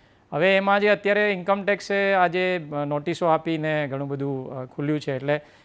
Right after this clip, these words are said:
એમાં એની રિસિપ્ટ દેખા-, આવ-, આવી, આવી હશે, એટલે રિસિપ્ટો ઉપરથી એ લોકોએ ચેકિંગ કર્યું હશે. પણ how you, અ, scrutinize, એ, અ, પેલું છે ડોનેશન, રેગ્યુલર ડોનેશન છે કે નથી. અ,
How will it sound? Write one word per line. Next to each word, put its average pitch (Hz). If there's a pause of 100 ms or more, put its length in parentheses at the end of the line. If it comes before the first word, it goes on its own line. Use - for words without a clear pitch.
(140)
એમાં 151
એની 156
રિસિપ્ટ 160
દેખા-, 160
આવ-, 151
આવી, 143
આવી 160
હશે, 131
એટલે 127
રિસિપ્ટો 135
ઉપરથી 139
એ 135
લોકોએ 139 (460)
ચેકિંગ 143
કર્યું 151
હશે. 117 (520)
પણ 170
how 190
you, 220
અ, 139
scrutinize, 151
એ, 160 (460)
અ, 151 (440)
પેલું 175
છે 185
ડોનેશન, 175
રેગ્યુલર 156
ડોનેશન 170
છે 165
કે 160
નથી. 151 (520)
અ, 269